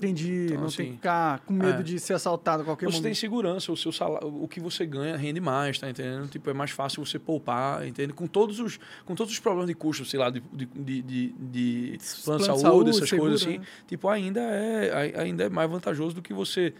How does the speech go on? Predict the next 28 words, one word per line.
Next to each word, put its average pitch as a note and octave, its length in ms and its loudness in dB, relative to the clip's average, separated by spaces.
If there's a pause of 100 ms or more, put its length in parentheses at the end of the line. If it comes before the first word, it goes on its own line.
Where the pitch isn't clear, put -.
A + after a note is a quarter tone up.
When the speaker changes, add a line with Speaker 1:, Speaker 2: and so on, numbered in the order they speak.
(360)
Speaker 2:
ter D#3 320 4
um, E3 200 0 (120)
um, C#3+ 280 -4 (160)
ter D3 160 2
o D3 100 2
sus. G#3+ 460 -2
E G3+ 100 2
assim, A3+ 220 2
eu G3+ 80 0
não, A3 160 -4
eu - 80 0
não G#3 80 -4
sou G#3+ 140 0
contra E3 360 -2
o, C#3+ 260 -4 (180)
o, D3 60 -2
Speaker 1:
O A#2+ 280 0 (200)
Speaker 2:
não G#3 80 0
sou F#3 160 -2
Speaker 1:
sus. F3 100 2
Speaker 2:
contra E3 180 0
o C3 40 0
sus, C3+ 220 -6
Speaker 1:
Ah, F#4+ 80 2
Speaker 2:
não. A4+ 100 0
Speaker 1:
tá. - 140 -8 (140)
Speaker 2:
Tá D#3 100 -6
entendendo? C3 360 -4